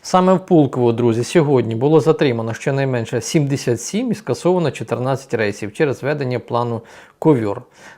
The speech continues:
на тлі нальоту українських дронів. Скасували щонайменше сім вильотів і стільки ж рейсів на прийом, ще тридцять два рейси затримали в Пулково, в тому числі в Єреван, Санью та Батумі. Близько сорока п'яти літаків затрималися на посадку в Петербурзі.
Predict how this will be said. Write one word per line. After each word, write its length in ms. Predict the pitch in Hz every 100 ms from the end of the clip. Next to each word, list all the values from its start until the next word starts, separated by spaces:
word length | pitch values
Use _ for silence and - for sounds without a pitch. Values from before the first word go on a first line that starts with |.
| -
на 160 | 131
тлі 260 | 123 135 208
нальоту 440 | 147 117 170 143
українських 500 | 117 117 131 - 135
дронів. 420 | 123 104 98 107 -
Скасували 540 | 139 - 147 160 135
щонайменше 600 | - 131 131 127 117 123
сім 260 | - 131 117
вильотів 420 | 117 147 156 156
і 60 |
стільки 360 | 120 - 135 131
ж 120 | 110
рейсів 340 | 117 110 - 110
на 180 | 113
прийом, 460 | 107 107 110 165 185 - _ -
ще 240 | - 151
тридцять 320 | 147 120 120
два 160 | 110 107
рейси 320 | 107 101 117
затримали 580 | 104 107 113 107 143 190
в 400 | 196 - _ _
Пулково, 420 | 190 196 185 185
в 80 | 143
тому 320 | - 156 147
числі 280 | - 113 -
в 60 | 101
Єреван, 440 | 101 113 156 160
Санью 580 | - - 131 156 139 135 - - - _
та 160 | 127 127
Батумі. 720 | 104 135 - 143 113 95 90
Близько 360 | 98 131 - -
сорока 340 | 117 113 117
п'яти 240 | 107 104 110
літаків 440 | 110 123 - 226
затрималися 720 | 120 - 143 160 156 151 113
на 200 | 101 127
посадку 560 | 123 101 113 117 - 110
в 80 |
Петербурзі. 760 | - 113 113 110 92 85 78 -